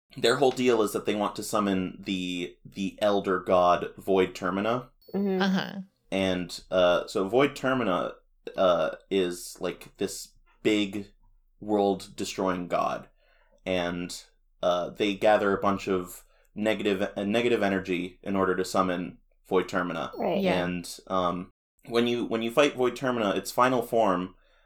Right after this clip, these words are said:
Speaker 1: is basically a big floating Kirby face.
Speaker 3: Oh, shit.
Speaker 1: And so it's implied that, that Kirby was created from Void Termina after being summoned with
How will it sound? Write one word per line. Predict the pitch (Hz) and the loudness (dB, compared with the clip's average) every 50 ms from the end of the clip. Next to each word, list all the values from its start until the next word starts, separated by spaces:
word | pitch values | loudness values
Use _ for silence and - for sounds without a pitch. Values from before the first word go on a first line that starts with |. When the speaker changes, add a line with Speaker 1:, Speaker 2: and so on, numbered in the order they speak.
| _ _ _ | _ _ _
Speaker 1:
is | - 101 101 98 95 92 90 90 87 - - - - _ _ - | 0 4 4 6 6 4 2 0 -4 -8 -10 -12 -16 _ _ 0
basically | 117 123 123 - 131 123 - 120 113 104 | 0 0 2 2 -2 0 0 2 2 2
a | 95 | 2
big | - - 110 104 - | 2 2 0 0 0
floating | - - 113 104 101 98 95 90 | -2 0 0 2 2 2 0 -2
Kirby | - 110 95 92 - 95 92 | -2 0 0 0 0 -4 -6
face. | - - - - - - - - - - _ _ | -8 -8 -8 -8 -10 -10 -12 -12 -14 -18 _ _
Speaker 3:
Oh, | 277 320 330 | 0 0 0
shit. | - - - - 330 349 320 - - _ _ _ | -2 -2 -2 -2 0 0 0 -4 -6 _ _ _
Speaker 1:
And | - 208 202 - - - 95 - | -2 0 0 2 0 0 -2 -2
so | - 110 98 98 | 0 2 2 2
it's | 95 - | 2 -2
implied | 107 104 104 - - 139 143 139 110 95 95 92 90 101 - - | -4 -6 -6 -2 2 4 6 8 8 8 6 6 4 0 -6 -12
that, | - 95 - 92 90 90 87 87 85 - - - - - - _ - | -10 -2 0 2 4 4 4 2 2 0 -6 -10 -12 -12 -14 _ -6
that | 98 95 80 - - | -2 -2 -2 -2 -4
Kirby | - - 139 139 117 101 90 87 87 85 73 - | -2 0 0 0 0 -2 -2 -2 -2 -4 -4 -6
was | 90 98 92 90 87 85 90 - - - - - | -2 0 0 2 2 0 -4 -6 -10 -12 -14 -14
created | - - - 110 110 113 117 110 101 92 90 90 85 - | -18 -10 -6 -4 0 0 2 2 2 2 2 0 -4 -10
from | - - - 95 92 90 87 87 87 90 92 - _ _ _ _ | -8 -4 0 2 2 2 0 -2 -4 -6 -8 -12 _ _ _ _
Void | - 98 101 98 92 92 - | -8 0 2 4 4 2 0
Termina | - 110 98 92 92 90 90 90 90 85 - - _ _ _ _ - | -4 -4 -2 -2 0 0 0 0 0 -2 -4 -10 _ _ _ _ 2
after | 104 104 104 - - 104 92 | 2 2 2 0 0 0 0
being | 87 104 101 98 95 | 0 0 0 0 -2
summoned | - - 107 101 98 95 92 92 90 90 - - - | -2 -2 -2 0 0 0 0 0 -2 -6 -10 -12 -8
with | 95 98 92 87 - - - | 0 2 2 2 0 -4 -14